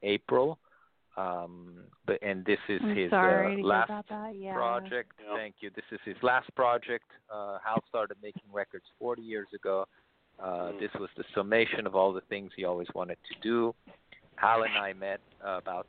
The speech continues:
Speaker 1: ten years ago 'cause Hal was also the producer of Lou Reed, and I worked with Lou Reed for seven years. And so, um, uh, Hal had me on board for this, and we started this project four years ago, recording the very song that you just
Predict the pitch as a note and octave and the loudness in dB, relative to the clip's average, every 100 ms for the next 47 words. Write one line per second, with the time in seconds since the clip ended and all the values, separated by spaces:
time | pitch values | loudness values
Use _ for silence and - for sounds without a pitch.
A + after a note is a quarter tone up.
0 | - A#2+ A#2 A2+ G#2 G#2 G2+ F#2+ F2+ G2 | -8 -10 -6 -6 -6 -2 -2 -2 -10 -6
1 | G2 F#2 F#2 G2 F#2 - F#2 - F2+ E2+ | -4 -4 -6 -6 -6 -6 -12 -6 -2 -2
2 | E2 - F#2 G2 - F#2+ F2+ - F#2 F#2 | -4 -8 -6 -6 0 4 4 2 0 2
3 | C#3 D3 C#3+ F2+ E2+ - E2+ - - G2 | 4 4 2 -2 -4 -6 -10 -12 -10 -6
4 | G#2 A2+ - G2+ - G#2 G2 G2 G2+ G2 | -2 -2 0 0 4 4 4 -2 -2 -2
5 | G2 - - - - - _ _ E2+ E2 | -4 -8 -20 -10 -4 -4 _ _ -10 -10
6 | E2 - - G2+ F#2+ F2+ F2 E2+ F2+ F2+ | -12 -12 0 4 6 6 4 2 -2 -8
7 | F#2 - - - - - G2 F2 E2+ F#2+ | -20 -20 -20 -20 -20 -6 -2 -2 0 2
8 | F#2 F#2 F2+ - F#2+ G2+ G2 G2 F2 D#2+ | 2 2 -4 -8 -4 -4 -4 -10 -8 0
9 | A2 A#2 - - A2+ A#2+ A#2 - - - | 4 4 2 -6 -6 -6 -8 -12 -8 -2
10 | - F#2 F#2 - - A2+ A2 G#2+ G#2+ G2 | -2 -2 -2 0 4 4 4 2 0 -6
11 | - - - G2+ G2+ G2 - - C3+ C#3 | -6 -8 0 2 2 -4 -12 -4 -2 -2
12 | A#2+ B2 A#2+ A#2 A#2 G#2 G2+ - A2 G2 | -4 -2 -2 0 -4 -4 -8 -6 -6 -6
13 | G2 F#2 G#2 G#2+ - A2+ G2+ F#2+ F2 F2+ | -10 -4 -2 -2 -4 0 0 0 -10 -10
14 | - | -14